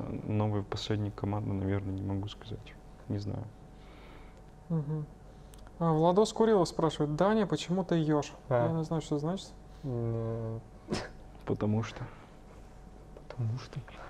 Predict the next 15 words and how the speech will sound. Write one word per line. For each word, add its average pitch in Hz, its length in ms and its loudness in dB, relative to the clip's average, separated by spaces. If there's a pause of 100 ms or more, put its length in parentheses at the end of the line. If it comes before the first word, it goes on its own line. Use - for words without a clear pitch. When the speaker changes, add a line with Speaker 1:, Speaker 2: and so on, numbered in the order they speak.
(160)
Speaker 3:
Что - 220 -2
у 113 40 4
меня 110 380 2
длин-, 120 220 0 (320)
дли-, 120 200 2
с 113 60 4
длинными 127 340 2
волосами 117 560 4
я 113 120 4
находился, 113 640 2
в - 240 -16
принципе, 117 360 -6
за 127 100 -6
свою 127 380 -10
жизнь. 123 220 -6